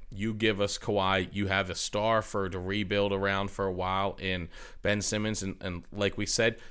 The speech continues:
he is not that top guy, but you have Paul George to be the top guy and Simmons now your other guy.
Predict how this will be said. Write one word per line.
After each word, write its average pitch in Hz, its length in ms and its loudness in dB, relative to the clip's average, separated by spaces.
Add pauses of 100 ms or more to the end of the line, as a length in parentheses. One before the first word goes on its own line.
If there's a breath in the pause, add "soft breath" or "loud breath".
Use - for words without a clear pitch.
he 107 160 0
is 85 160 0
not 95 320 4
that 98 240 2
top 95 320 0
guy, 95 240 2
but 98 160 -4
you 90 140 -6
have 92 240 -2
Paul 95 220 2
George 98 340 -2
to 101 60 -12
be 101 60 -2
the 98 120 -4
top 104 280 -2
guy 101 180 2
and 90 120 -2
Simmons 98 540 -2
now 101 100 2
your 95 240 0
other 110 180 2
guy. 147 260 4